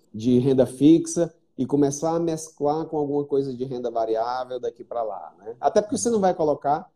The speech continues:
sei lá, você tem aí vinte mil reais. Você não vai botar vinte mil todo no mesmo C D B.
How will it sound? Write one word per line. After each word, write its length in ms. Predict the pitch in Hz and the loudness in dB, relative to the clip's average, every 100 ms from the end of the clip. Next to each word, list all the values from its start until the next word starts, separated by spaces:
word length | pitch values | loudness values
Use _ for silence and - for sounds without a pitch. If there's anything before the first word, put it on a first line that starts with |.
| _ _ _ | _ _ _
sei 160 | _ 160 | _ 0
lá, 120 | 139 | 2
você 240 | 120 120 131 | 0 -6 -4
tem 200 | 143 135 | -2 -2
aí 180 | 127 | -2
vinte 320 | 120 147 180 175 | -4 -4 -6 -4
mil 140 | 165 | -4
reais. 580 | 160 147 131 101 98 - | -2 -4 -4 -6 -12 -12
Você 100 | - | -8
não 80 | 269 | 0
vai 120 | 185 | 0
botar 180 | 147 - | 0 -2
vinte 320 | 139 143 131 | -2 -4 -4
mil 260 | 127 139 135 | 0 0 0
todo 380 | - 170 196 | 2 4 4
no 100 | 196 165 | 0 2
mesmo 380 | 160 185 175 | 4 4 2
C 180 | 156 - | -4 -4
D 120 | 139 123 | -2 -2
B. 300 | 113 101 | -4 -6